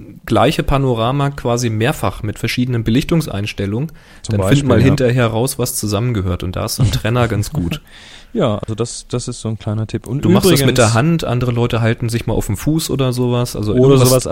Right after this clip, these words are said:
Speaker 1: irgendwas, was deutlich eben anders ist.
Speaker 2: Genau. Und, ähm, was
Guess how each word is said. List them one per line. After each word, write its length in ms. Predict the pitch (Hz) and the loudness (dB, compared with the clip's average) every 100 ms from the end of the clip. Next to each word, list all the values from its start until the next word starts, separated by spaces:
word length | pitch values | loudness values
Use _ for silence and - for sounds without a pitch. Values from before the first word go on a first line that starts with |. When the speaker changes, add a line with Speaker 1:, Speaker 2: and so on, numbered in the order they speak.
| 127 | 4
Speaker 1:
irgendwas, 280 | 127 - 123 | 4 2 0
was 180 | 113 | 0
deutlich 480 | - 110 123 123 - | 4 4 4 -2 -2
eben 180 | 110 107 | -4 -2
anders 340 | 92 95 90 | -4 -4 -6
ist. 320 | - 87 - - - - - | -8 -10 -12 -16 -16 -16 -16
Speaker 2:
Genau. 380 | - 107 95 98 - - - - - | -4 -2 0 0 -4 -16 -18 -18 -8
Und, 460 | 123 127 123 120 113 - | 0 2 2 -2 -4 -4
ähm, 800 | 107 110 113 113 113 113 117 110 _ - 107 | -2 0 0 -2 -2 -2 -4 -6 _ -20 -18
was 300 | 104 120 - | -2 -2 -2